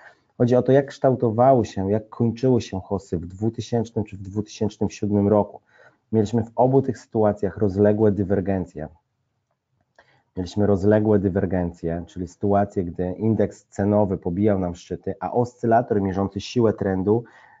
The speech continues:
e, pokazywał nam spadki. Taka sytuacja była w dwutysięcznym, w dwutysięcznym siódmym, w dwutysięcznym osiemnastym roku. Następnie dochodziło do silnych spadków, które przełamywały nam linię trendu czy dolne ograniczenia kanału. W dwutysięcznym roku był to spadek trzydziestoprocentowy,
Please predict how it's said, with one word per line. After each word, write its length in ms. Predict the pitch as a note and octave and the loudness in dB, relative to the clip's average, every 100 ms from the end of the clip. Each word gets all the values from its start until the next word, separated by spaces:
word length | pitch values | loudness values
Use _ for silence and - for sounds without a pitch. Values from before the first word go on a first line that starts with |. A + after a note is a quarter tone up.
| _ | _
e, 140 | G#2 G2+ | -4 -4
pokazywał 560 | - G#2 G#2+ G#2 G#2+ | -2 -2 0 2 2
nam 160 | G#2 G#2 | 2 0
spadki. 540 | - G2 E2+ - - - _ _ | 0 2 2 -2 -20 -20 _ _
Taka 200 | - C3 | -4 -2
sytuacja 360 | A#2 C3 A#2 G#2+ | -2 0 0 0
była 200 | F#2+ F#2 | 0 -2
w 80 | E2+ | -4
dwutysięcznym, 800 | F#2 A#2 A2+ - A2 G#2 - F#2 | -6 -6 -6 -4 -2 -2 -4 -6
w 60 | |
dwutysięcznym 640 | E2+ F2+ G2+ G2+ G2+ - F#2+ | -8 -10 -10 -8 -8 -6 -8
siódmym, 360 | - G2 G2 E2+ | -4 -4 -2 -4
w 60 | |
dwutysięcznym 640 | D#2 F2+ - G2 - F#2+ F2+ | -6 -10 -8 -10 -8 -8 -10
osiemnastym 600 | - F#2 F#2 F#2 - E2+ | -8 -4 -2 -4 -8 -10
roku. 220 | D#2+ _ _ _ _ _ | -10 _ _ _ _ _
Następnie 380 | - - C#3 C3+ | -8 2 4 6
dochodziło 480 | A#2 - G#2+ A#2 A2 | 4 2 2 4 4
do 100 | G2 | 2
silnych 500 | - - C3 C3+ C3+ | -4 0 2 2 0
spadków, 560 | - A2+ G#2+ - G#2 - | -2 0 0 0 -8 -6
które 240 | - F#2 | -8 -8
przełamywały 920 | - - A#2 A#2+ A#2+ B2+ A2+ B2+ C3+ | -8 -8 -2 0 2 0 0 0 0
nam 200 | A2+ F#2+ | 0 0
linię 260 | F#2+ G#2 G2 | 0 0 -2
trendu 460 | - G2 G2 F#2+ E2+ | -4 -4 -4 -4 -8
czy 180 | - | -12
dolne 540 | E2+ E2 E2+ F2+ F#2+ F#2+ | -18 -16 -8 -4 -4 -4
ograniczenia 560 | F2+ F2+ F2 - F2 | -6 -6 -8 -10 -12
kanału. 460 | E2 F2 E2 D#2 F2 _ _ _ _ _ _ | -10 -10 -8 -8 -12 _ _ _ _ _ _
W 40 | F#2 | -8
dwutysięcznym 720 | F#2 G2+ - - G2 - F#2+ | -2 -2 -2 -4 -4 -2 -2
roku 240 | F#2 F#2 | -2 -4
był 160 | E2+ E2+ | -8 -10
to 100 | - | -12
spadek 340 | - E2+ F2 | -8 -6 -6
trzydziestoprocentowy, 1160 | - - G#2 - F#2 - G2 G2 F2 G2 F2+ | -10 -2 -2 0 -4 -4 -6 -4 0 0 0